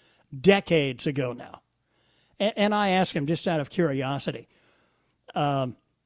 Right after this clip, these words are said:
how many of their, uh, M S S, uh, their, their equivalent of C I A, how many of their M S S spies over here, uh, are, uh, tasked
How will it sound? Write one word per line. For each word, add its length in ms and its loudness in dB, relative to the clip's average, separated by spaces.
how 200 -2
many 340 4
of 360 0
their, 340 -2
uh, 140 -12
M 140 2
S 220 0
S, 420 0
uh, 140 -8
their, 440 0
their 260 0
equivalent 500 0
of 100 -4
C 280 0
I 160 -2
A, 200 -4
how 160 0
many 280 6
of 120 4
their 320 4
M 180 4
S 240 2
S 420 2
spies 640 0
over 240 2
here, 400 0
uh, 240 -4
are, 380 0
uh, 120 -4
tasked 680 -2